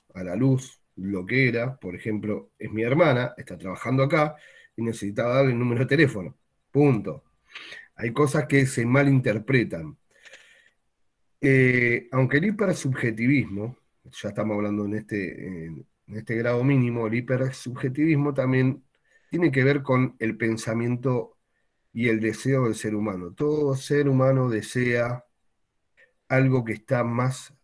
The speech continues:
allá del alcance. ¿Qué quiere decir?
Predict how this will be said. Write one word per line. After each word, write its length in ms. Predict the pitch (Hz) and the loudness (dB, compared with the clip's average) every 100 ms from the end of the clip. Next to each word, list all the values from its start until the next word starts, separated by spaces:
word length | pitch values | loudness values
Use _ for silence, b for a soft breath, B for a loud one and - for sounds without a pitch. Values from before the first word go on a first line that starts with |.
| _ | _
allá 300 | - 107 123 | -14 -8 -4
del 200 | 123 110 | -2 -2
alcance. 640 | 98 98 98 82 - - - _ _ _ _ _ | -2 -4 -6 -8 -14 -20 -20 _ _ _ _ _
¿Qué 160 | 143 139 | -4 -2
quiere 240 | 151 131 | 2 2
decir? 580 | 117 110 156 160 160 | 2 0 2 2 2